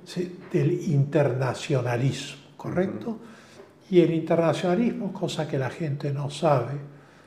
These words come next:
Speaker 1: es, eh, o muy poca gente sabe, era un movimiento norteamericano alrededor de mil novecientos,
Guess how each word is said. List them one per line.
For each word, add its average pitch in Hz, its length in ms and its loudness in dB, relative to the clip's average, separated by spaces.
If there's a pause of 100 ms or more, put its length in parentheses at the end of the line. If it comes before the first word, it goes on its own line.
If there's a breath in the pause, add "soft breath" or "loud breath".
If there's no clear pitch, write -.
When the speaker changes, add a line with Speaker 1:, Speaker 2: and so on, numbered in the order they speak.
(220 loud breath)
Speaker 1:
es, 147 800 4
eh, 123 840 0 (220)
o 135 140 -6
muy 139 280 2
poca 143 300 0
gente 135 420 -4
sabe, 127 420 -2 (520 soft breath)
era 214 240 8
un 196 140 6
movimiento 180 640 2
norteamericano 139 1400 2
alrededor 127 640 0
de 123 100 -4
mil 139 220 0
novecientos, 131 840 -2